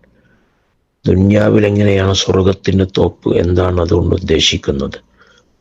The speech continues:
ഖാല, ഹബീബ് സല്ലല്ലാഹു അലൈഹി വസല്ലമ തങ്ങൾ പറഞ്ഞു, "ഹിലഖു ദിക്ർ," ദിക്റിന്റെ ഹൽക്കകൾ, ദിക്റിന്റെ ഹൽക്ക, ദിക്ർ ചൊല്ലുന്ന മജ്ലിസുകൾ,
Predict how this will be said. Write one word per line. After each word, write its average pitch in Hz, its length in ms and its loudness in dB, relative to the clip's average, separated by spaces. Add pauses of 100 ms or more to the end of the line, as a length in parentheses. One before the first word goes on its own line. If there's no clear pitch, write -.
ഖാല, 87 200 0
ഹബീബ് 90 480 0
സല്ലല്ലാഹു 95 800 0
അലൈഹി 92 220 2
വസല്ലമ 90 760 0
തങ്ങൾ 82 220 -2
പറഞ്ഞു, 82 580 -2 (560)
"ഹിലഖു 95 800 0
ദിക്ർ," - 440 -2 (760)
ദിക്റിന്റെ 110 720 0
ഹൽക്കകൾ, 92 800 -2 (800)
ദിക്റിന്റെ 107 600 2
ഹൽക്ക, 95 520 -2 (200)
ദിക്ർ 107 420 0
ചൊല്ലുന്ന 98 480 2
മജ്ലിസുകൾ, 87 720 0